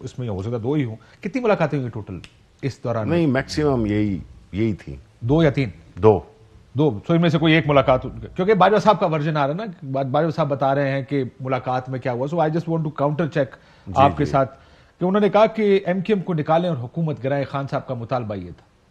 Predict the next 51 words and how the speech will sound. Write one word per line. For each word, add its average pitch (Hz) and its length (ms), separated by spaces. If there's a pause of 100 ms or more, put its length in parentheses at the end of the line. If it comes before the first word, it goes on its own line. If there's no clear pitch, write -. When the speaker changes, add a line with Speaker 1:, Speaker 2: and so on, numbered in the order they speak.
(160)
Speaker 1:
पहली 117 180
मीटिंग। 98 260 (920)
Speaker 2:
नहीं 104 160
जी, 73 100 (180)
मेरा 127 240
नहीं 135 140
ख्याल 123 300
है 127 100
कि 120 100
हमारा 104 340
ये 104 200
स्टांस, 104 420
स्टांस 107 540
था, 113 120
because 107 340
हम 107 460 (520)
उसी 160 220
तरीके 123 420
से, 131 200
जिस 107 240
तरीके 113 340
से 110 460 (100)
हमारी 95 280
हुकूमत 107 420
को 95 100
गिराया 90 300
गया 104 260
था, 92 320 (380)
तो 120 60
हम 139 280
ऐसी 131 240
बात 127 280
कर 139 120
ही 135 80
नहीं 113 140
सकते 92 340
हैं, 123 140
क्योंकि 135 240
ये 120 420
एक 107 240
बहुत 110 300
ही 120 120
टेम्परेरी 117 560
और 117 160
एक 92 100
बड़ा 110 180
शैलो 113 380
किस्म 110 320
की 104 180
स्ट्रेटजी 107 480
थी, 127 260